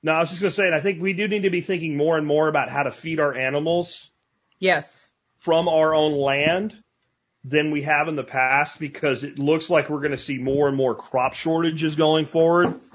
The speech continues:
Speaker 1: and that's gonna elevate feed prices and limit access to feed. And then a lot of us don't wanna feed the cheap feed to our, our animals. Like, I do not feed my birds anything with soy in it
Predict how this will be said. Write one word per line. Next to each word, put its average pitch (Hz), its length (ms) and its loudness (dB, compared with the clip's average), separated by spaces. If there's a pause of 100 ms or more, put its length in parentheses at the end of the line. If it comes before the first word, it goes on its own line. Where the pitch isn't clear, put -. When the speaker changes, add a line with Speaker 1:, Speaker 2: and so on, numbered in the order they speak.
(260)
Speaker 1:
and 139 220 2
that's 147 180 2
gonna 151 280 0
elevate 156 540 2
feed 147 300 -4
prices 147 520 0
and 123 240 -4
limit 147 440 2
access 139 460 -2
to 131 100 -4
feed. 160 560 -2 (420)
And 139 120 -2
then 156 100 2
a 143 40 2
lot 139 260 2
of 170 80 -2
us 143 140 -4
don't 151 280 0
wanna 147 240 -2
feed 170 720 -2 (760)
the 147 120 2
cheap 170 400 -8
feed 165 260 -2
to 156 140 0
our, 123 340 0
our 120 160 -4
animals. 147 300 0
Like, 135 120 -6
I 143 140 2
do 165 140 -2
not 156 240 0
feed 165 240 -4
my 139 180 2
birds 147 720 0 (380)
anything 147 320 0
with 147 140 0
soy 143 360 2
in 160 60 -2
it 170 260 -2